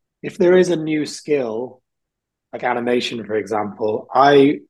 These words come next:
tend to let it happen naturally. So if a job requires animation, great. I can then hire the individual that has the skill set in that,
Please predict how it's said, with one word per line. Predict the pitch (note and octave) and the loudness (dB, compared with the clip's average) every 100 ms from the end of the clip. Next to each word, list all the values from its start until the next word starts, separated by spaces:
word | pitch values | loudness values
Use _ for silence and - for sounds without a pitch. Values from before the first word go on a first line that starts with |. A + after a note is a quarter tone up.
| - | -6
tend | D#3 C#3+ C3+ | -2 -2 -4
to | - C#3 C3 C3 | 0 2 2 -2
let | B2+ D3 D#3 | 0 4 4
it | - | 2
happen | - - D3 - C3 | -4 -4 -2 -2 -4
naturally. | B2+ B2 - B2+ C#3 E3 | -4 -6 -6 0 0 0
So | - - B2 | -4 0 2
if | - | 0
a | |
job | B2 - C#3+ C3 A2+ | -4 0 4 4 0
requires | A#2 - B2 B2 A2+ | -4 0 2 2 -2
animation, | A#2 A2 A2 G#2+ - A#2+ C#3 _ _ | -4 -6 -8 -8 -8 -8 -10 _ _
great. | A#2 A2+ C3 - - - | 0 2 2 -2 -10 -6
I | A2+ | -6
can | - G#2+ | -4 0
then | A#2+ A2+ G#2+ - _ _ _ _ | 0 0 -4 -10 _ _ _ _
hire | - D3 D#3 D#3+ D3 | -2 4 6 6 4
the | - B2+ C3 B2+ B2 | 0 -6 -4 -4 -4
individual | C3+ C3 A#2+ C3 A#2+ A#2+ A#2 G#2+ | -4 0 2 2 2 0 0 -2
that | A2+ A2+ | -4 -6
has | G2+ B2 G#2 | -4 -4 -4
the | A2 | -12
skill | - - C#3+ C3+ | -6 0 0 0
set | - G2 - | -4 -6 -8
in | G2+ | -8
that, | G#2 A#2+ | -8 -8